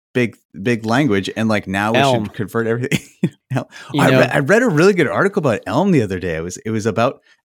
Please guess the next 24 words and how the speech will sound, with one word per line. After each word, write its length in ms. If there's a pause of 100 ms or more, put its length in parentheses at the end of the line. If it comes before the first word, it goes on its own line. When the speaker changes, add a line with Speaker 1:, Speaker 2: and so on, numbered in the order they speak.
Speaker 1:
actually, 280
it 40
was 140 (140)
about 400
almost 280
this 140
exact 380
thing. 220
It 60
was 120
about 220
a 120
c-, 120
uh, 260
a 80
company 440
who, 400 (420)
um, 220 (140)
basically, 480
like, 320
invested 520
fully 640
in 240
Elm, 360